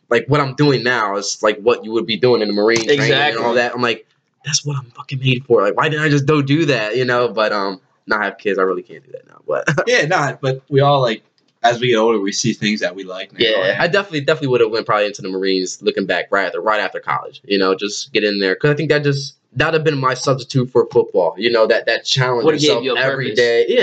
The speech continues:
Speaker 1: it
Speaker 3: Yeah.
Speaker 1: gave you that purpose.
Speaker 3: Yeah.
Speaker 1: Yeah, one hundred percent.
Speaker 3: You know, but, uh, hey, man, better late than never, like they say, right? And,
Speaker 1: Yeah,
Speaker 3: um,
Speaker 1: yeah.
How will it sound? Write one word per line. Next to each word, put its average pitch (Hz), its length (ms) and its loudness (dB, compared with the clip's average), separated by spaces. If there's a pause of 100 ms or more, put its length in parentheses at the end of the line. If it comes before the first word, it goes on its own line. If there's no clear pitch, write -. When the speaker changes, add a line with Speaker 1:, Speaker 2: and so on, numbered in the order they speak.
Speaker 1:
it 123 40 0
Speaker 3:
Yeah. 143 120 2
Speaker 1:
gave 170 100 -2
you 165 80 0
that 135 140 0
purpose. 104 500 -2
Speaker 3:
Yeah. 113 80 2
Speaker 1:
Yeah, 90 180 -4
one 139 140 2
hundred 143 160 0
percent. 90 340 -10 (380)
Speaker 3:
You 156 80 6
know, 139 340 2
but, 123 160 -6
uh, 127 240 2 (240)
hey, 123 140 0
man, 104 180 -6 (480)
better 117 240 0
late 113 240 -2
than 104 140 -4
never, 104 260 -6
like 92 180 -10
they 90 140 -20
say, 95 320 -16
right? 92 240 -20 (140)
And, 180 100 -2
Speaker 1:
Yeah, 349 140 4
Speaker 3:
um, - 240 -6
Speaker 1:
yeah. 123 100 0